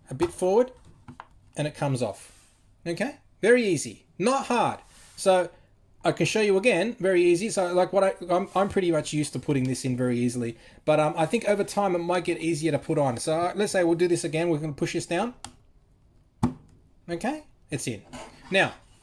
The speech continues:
I don't think I can show it from this angle, but maybe I can show it from another angle. Uh, maybe not, it's hard to say. But anyway, as I mentioned,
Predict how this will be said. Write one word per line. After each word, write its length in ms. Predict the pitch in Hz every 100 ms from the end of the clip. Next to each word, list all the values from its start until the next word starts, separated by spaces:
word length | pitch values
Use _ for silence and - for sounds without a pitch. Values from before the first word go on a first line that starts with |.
| _ _ _ _
I 580 | - - - - - -
don't 100 | 196
think 120 | 196
I 40 | 170
can 100 | 139
show 180 | 180 175
it 80 | -
from 120 | 143
this 180 | 165 143
angle, 180 | 135
but 140 | 135 156
maybe 280 | 185 180 160
I 60 |
can 120 | 147
show 160 | - 156
it 80 | 147
from 100 | 131
another 260 | 131 139
angle. 340 | 151 147 165 185 - - - 151
Uh, 200 | 135 139
maybe 220 | 139 123
not, 200 | 113 120
it's 120 | 120
hard 160 | 123 120
to 60 | 113
say. 220 | 113 104 - -
But 100 | 185
anyway, 200 | 160 156 - - _
as 140 | 196 226
I 80 |
mentioned, 440 | 196 175 - 104